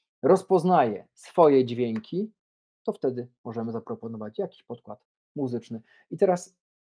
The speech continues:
to nie musi być jakiś specjalnie wyselekcjonowany podkład muzyczny. Niech to będzie dzi-, jakaś muzyka o średnim tempie. Jeżeli macie kilka swoich ulubionych kawałków muzyki klasycznej czy też muzyki popularnej,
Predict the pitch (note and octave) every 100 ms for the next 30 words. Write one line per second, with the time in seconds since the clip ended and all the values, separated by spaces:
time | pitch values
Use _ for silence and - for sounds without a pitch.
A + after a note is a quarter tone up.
0 | _ G3 F#3+ - F3 F3 F#3 A3 G#3+ D#3+
1 | C#3+ C3+ C3 B2+ - A#2 - B2+ B2+ C#3
2 | C#3 C#3 C#3 C3+ C3+ C3 B2+ B2 - B2+
3 | B2+ B2 B2 A#2 - A3+ A3+ G#3+ G#3+ _
4 | C#3+ F#3 E3 G3+ G3+ - A#2 A2+ E3 F3
5 | C3+ A2 A2+ F2 G#2 - B2 A#2+ B2 B2+
6 | - C3 - _ _ _ - C#3 - D3+
7 | D#3 D3+ D3 D3+ C#3 - D3+ B2+ C3 -
8 | - B2+ C#3 E3 F#3 C3 D3 F3 F3+ -
9 | B2 G#2 - _ _ _ _ _ _ -
10 | F#3 - B2 - D3+ D3+ C#3 C#3+ C#3 D#3
11 | D3 - C3 B2+ G#2+ G2+ G#2 C#3 F3 G3+
12 | G#3 - F#3+ - D#3 _ - G#2+ - C3+
13 | C#3 D3 D#3 D#3 C#3+ D3+ - D#3 D3 B2+
14 | A2+ F#2+